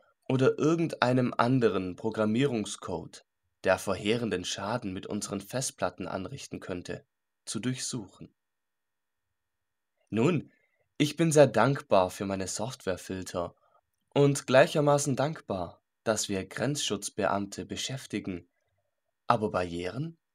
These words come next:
sind niemals zu hundert Prozent effektiv. Irgendein arglistiges Computergenie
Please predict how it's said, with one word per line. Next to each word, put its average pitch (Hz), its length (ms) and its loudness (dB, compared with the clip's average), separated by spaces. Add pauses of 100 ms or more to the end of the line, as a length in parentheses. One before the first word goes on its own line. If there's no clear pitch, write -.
(120)
sind 135 320 0
niemals 151 540 2
zu 101 340 0
hundert 143 380 0
Prozent 107 540 -4
effektiv. - 640 -10 (1300)
Irgendein 107 800 2
arglistiges 107 840 -2
Computergenie 101 1040 -6